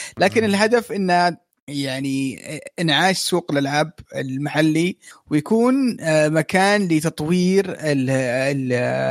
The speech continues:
Speaker 1: ال-، ال-، ال-، الشباب السعوديين و-، والشابات السعوديات على، على، على تطوير الألعاب، ويكون زي مركز ال-،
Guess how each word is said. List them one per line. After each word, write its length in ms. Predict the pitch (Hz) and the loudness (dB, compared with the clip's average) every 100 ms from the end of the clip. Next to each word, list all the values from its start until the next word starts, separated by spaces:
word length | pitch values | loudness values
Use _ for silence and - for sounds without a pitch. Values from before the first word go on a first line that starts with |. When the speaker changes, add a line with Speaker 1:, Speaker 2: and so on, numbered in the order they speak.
| 131 113 113 | -2 -2 0
Speaker 1:
ال-، 140 | 139 147 | 0 2
ال-، 440 | 143 127 139 139 | 0 0 -2 0
ال-، 1500 | 131 123 117 98 92 82 85 82 78 76 80 80 82 85 90 - - - | 0 -2 -6 -4 -4 -4 -2 -2 -4 -6 -8 -10 -10 -10 -12 -16 -20 -4
الشباب 300 | 143 180 180 | 0 2 2
السعوديين 680 | 156 - 139 131 135 170 185 | 0 -2 -2 -2 -4 -4 -4
و-، 880 | 151 135 127 123 123 120 120 120 135 - - _ | -4 -4 -4 -4 -4 -4 -4 -6 -8 -10 -20 _
والشابات 400 | 151 - 147 147 | -6 -2 0 0
السعوديات 580 | - - 127 135 160 156 | 0 -2 0 2 0 0
على، 200 | 147 151 | 0 2
على، 380 | 160 160 - 143 | 2 2 0 0
على 280 | 131 135 147 | 0 -2 -4
تطوير 480 | 143 143 143 151 147 | -4 0 2 2 0
الألعاب، 720 | - 135 131 131 147 180 220 - - _ | -6 -2 0 0 2 2 0 -6 -20 _
ويكون 320 | 185 185 233 202 | -6 -2 0 2
زي 300 | 190 208 202 | 0 0 0
مركز 500 | 196 - 185 170 180 | -2 0 -2 0 0
ال-، 280 | 170 156 | 2 0